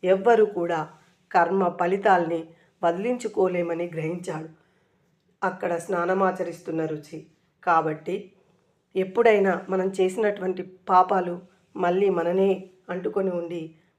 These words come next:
మన కర్మల్ని మనమే అనుభవించాలి. కాబట్టి కర్మఫలాన్ని దూరం చేసుకోవడానికి ఎలాంటి త్రోవ లేదు. కాబట్టి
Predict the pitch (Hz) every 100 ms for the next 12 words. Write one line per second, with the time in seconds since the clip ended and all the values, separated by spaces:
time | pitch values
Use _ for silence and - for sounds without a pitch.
0 | - 180 175 170 160 190 196 190 170 165
1 | 185 165 160 - _ _ _ _ _ _
2 | _ 185 196 208 196 190 170 170 175 160
3 | 170 170 160 170 170 190 196 175 175 170
4 | 165 151 - _ 175 185 202 190 180 170
5 | 175 170 165 170 165 160 175 185 190 151
6 | 151 _ _ _ _ _ _ _ _ _
7 | _ _ _ _ _ _ 156 202 - 190
8 | 196 185 175 190 190 165 165 160 160 156